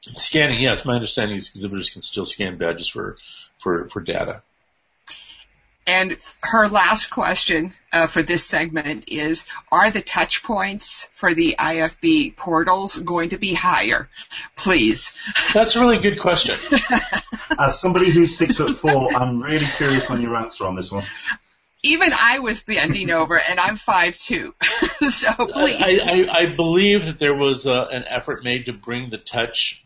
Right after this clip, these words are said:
Speaker 1: uh, area higher. I don't know if that was able to be done, but I know that it was something that we were looking into, and, um, the last I heard, it was still something that they were trying. So I, I, I don't have a, a,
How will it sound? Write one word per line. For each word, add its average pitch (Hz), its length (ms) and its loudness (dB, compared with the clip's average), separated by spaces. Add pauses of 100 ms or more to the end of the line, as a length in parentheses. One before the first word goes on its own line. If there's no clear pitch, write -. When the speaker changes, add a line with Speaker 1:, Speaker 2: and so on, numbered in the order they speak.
(220)
Speaker 1:
uh, 107 560 -8
area 123 460 0
higher. 151 640 0 (440)
I 131 140 2
don't 135 260 0
know 131 280 2
if 127 200 -6
that 117 180 2
was 113 300 -8 (420)
able 135 300 0
to 156 100 -6
be 160 140 -2
done, 160 360 2
but 120 120 0
I 113 80 0
know 117 300 0
that 113 180 2
it 104 100 -4
was 101 160 -6
something 104 260 -8
that 101 160 -6
we 101 80 -10
were 95 100 -14
looking 101 340 -10
into, 110 420 -2
and, 95 180 -6 (460)
um, 98 480 0 (220)
the 120 80 -2
last 123 320 2
I 107 60 4
heard, 107 220 2
it 104 60 0
was 104 120 -4
still 101 220 0
something 107 240 -4
that 90 100 -14
they 98 80 -6
were 87 100 -8
trying. 90 440 -6
So - 300 -8 (1600)
I, 131 200 -2
I, 127 320 0
I 120 40 2
don't 117 220 2
have 104 220 0
a, 107 40 2
a, 104 480 0